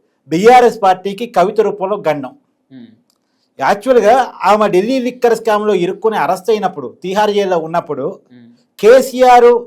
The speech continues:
Speaker 1: వచ్చి పరామర్శించలేదని,
Speaker 2: మ్మ్.
Speaker 1: బీఆర్ఎస్ పార్టీ పెద్ద ఎత్తున ఆమెని, ఆ, ఓన్ చేసుకోలేదని,
Speaker 2: మ్మ్.
Speaker 1: ఎక్కడా కూడా నిరసన కార్యక్రమాలకి దిగలేదని,
Speaker 2: మ్మ్.
Speaker 1: పార్లమెంట్ ఎన్నికలు ఆమె అరెస్ట్ అయినప్పుడు వస్తే ఆమె ప్రస్తావన లేకుండానే పార్లమెంట్ ఎన్నికలు జరిగాయి అనేటువంటి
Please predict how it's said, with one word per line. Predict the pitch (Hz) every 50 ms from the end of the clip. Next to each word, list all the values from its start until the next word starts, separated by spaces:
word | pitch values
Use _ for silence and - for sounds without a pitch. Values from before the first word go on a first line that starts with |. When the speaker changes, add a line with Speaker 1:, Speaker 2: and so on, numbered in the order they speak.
| _ _ _ _ _ _ _ -
Speaker 1:
వచ్చి | 147 175 196 196 - 254
పరామర్శించలేదని, | 247 254 175 165 185 214 214 226 220 196 208 208 208 214 202 196 - 190 185 190 190 - _ _ _ _ _ 127
Speaker 2:
మ్మ్. | 127 120 117 131
Speaker 1:
బీఆర్ఎస్ | 151 160 202 247 254 254 262 247 254 240
పార్టీ | 240 233 240 240
పెద్ద | 226 - 190 175 262 -
ఎత్తున | 233 233 226 240 226 220
ఆమెని, | 214 208 208 202 190 180 165 - _ _ _ _ _ _ _ 147
ఆ, | 160 165 165 160
ఓన్ | 156 147 156 196 233 254 247
చేసుకోలేదని, | 233 226 220 226 220 214 208 202 190 190 185 185 190 190 _ _ _ _
Speaker 2:
మ్మ్. | 127 123 120 113 113
Speaker 1:
ఎక్కడా | 160 180 180 - 269 277 277
కూడా | 262 262 254 262
నిరసన | 226 208 196 190 - 240 247
కార్యక్రమాలకి | 233 233 220 214 220 220 220 214 202 202 202 196 196 202 190
దిగలేదని, | 147 135 147 147 175 185 196 196 175 190 190 196 196 - _ _ _ _
Speaker 2:
మ్మ్. | 123 117 113 _ _ _ _ _ -
Speaker 1:
పార్లమెంట్ | 160 190 226 254 277 277 277 269 254 254
ఎన్నికలు | 233 233 233 240 240 240
ఆమె | 233 202 185 185
అరెస్ట్ | 170 180 190 185 -
అయినప్పుడు | 240 240 240 233 233 208
వస్తే | 190 196 - 226 214 202 185 160 - _ _ _ _ _ _ -
ఆమె | 151 180 196 190 190
ప్రస్తావన | 165 170 - - - 247 254 254 240 214
లేకుండానే | 214 220 214 220 220 214 214 214 214
పార్లమెంట్ | 214 - 170 175 185 208 214 202 196
ఎన్నికలు | 196 190 196 - 190
జరిగాయి | 170 147 156 170 170 202 196 202 190
అనేటువంటి | 185 185 180 180 185 175 165 180 175 165 156 151